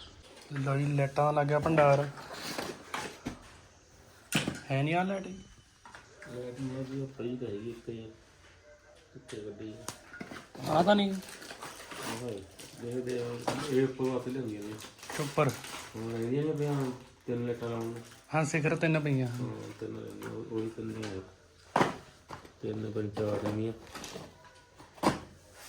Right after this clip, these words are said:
Speaker 1: ਇਹ ਲੱਗ ਗਿਆ ਤੇ ਉਹਦੇ ਨਾਲੋਂ?
Speaker 2: ਹਾਂ, ਲੱਗ ਗਿਆ।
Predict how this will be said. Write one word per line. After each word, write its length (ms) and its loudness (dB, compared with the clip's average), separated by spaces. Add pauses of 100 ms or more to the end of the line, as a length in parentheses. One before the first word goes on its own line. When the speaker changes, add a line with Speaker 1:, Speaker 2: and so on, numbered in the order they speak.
(220)
Speaker 1:
ਇਹ 200 2
ਲੱਗ 140 12
ਗਿਆ 160 4
ਤੇ 80 4
ਉਹਦੇ 200 2
ਨਾਲੋਂ? 240 4 (1600)
Speaker 2:
ਹਾਂ, 320 -4
ਲੱਗ 140 -2
ਗਿਆ। 220 -8